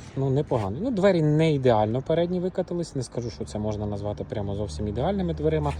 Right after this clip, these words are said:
Задні викатились фактично в ідеал, передні чуть-чуть видно по них нюанс, що вони катані.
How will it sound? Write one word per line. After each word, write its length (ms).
Задні 300
викатились 440
фактично 460
в 40
ідеал, 280
передні 380
чуть-чуть 380
видно 320
по 100
них 240
нюанс, 360
що 160
вони 140
катані. 460